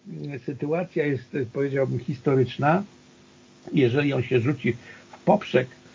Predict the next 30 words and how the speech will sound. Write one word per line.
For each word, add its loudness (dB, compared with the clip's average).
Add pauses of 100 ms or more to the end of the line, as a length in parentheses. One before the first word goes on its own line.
(440)
e, 0 (680)
te-, 0
tego, 6 (340)
tej, 6
e, -2 (420)
parowozu 6
dziejów, 6
jak -4
to -8
mówi -4 (260)
Michalkiewicz, -2
to, -4 (680)
no 0
to 0
będzie 0
przerąbane. 4
Po -4
prostu 2
<laughs> 6
ten 2
parowóz 0
przejedzie. 2 (720)
I -2
to -2
tyle 2
znaczy. 0 (180)
A 4
oczywiście, 2 (800)
e, - (800)
tu, -2